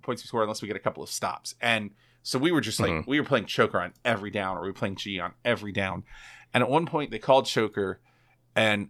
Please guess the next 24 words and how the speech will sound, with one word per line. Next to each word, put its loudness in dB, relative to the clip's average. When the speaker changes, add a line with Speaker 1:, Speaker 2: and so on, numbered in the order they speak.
Speaker 1:
man, 2
this -6
was -4
the -2
stupidest -4
thing 0
I've -2
ever -2
done. 2
I 6
guess 0
I 8
already 6
admitted -4
this -10
on -2
Twitter, -8
so -12
that's -14
fine. -16
But -6
they 2
called, 4
they, 0